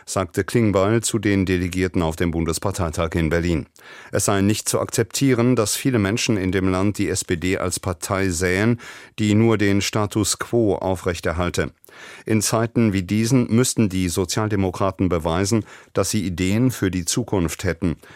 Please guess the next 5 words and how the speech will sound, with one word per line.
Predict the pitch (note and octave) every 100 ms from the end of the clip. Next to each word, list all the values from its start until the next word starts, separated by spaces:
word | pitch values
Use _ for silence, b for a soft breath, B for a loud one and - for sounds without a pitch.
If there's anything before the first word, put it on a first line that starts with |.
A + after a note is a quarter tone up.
| B _
Die | F#2+ F2+ E2
designierte | F2 E2 D2+ E2+ G2 F#2+
Co-Vorsitzende, | F2 - C#3 - A2+ F#2+ G2 - G2+ G#2+ B2+
Bundesarbeitsministerin | G#2+ F2+ E2 E2 E2+ E2+ E2 F2+ E2+ E2+ E2+ D#2+ D#2+
Baas, | D#2+ E2+ A2+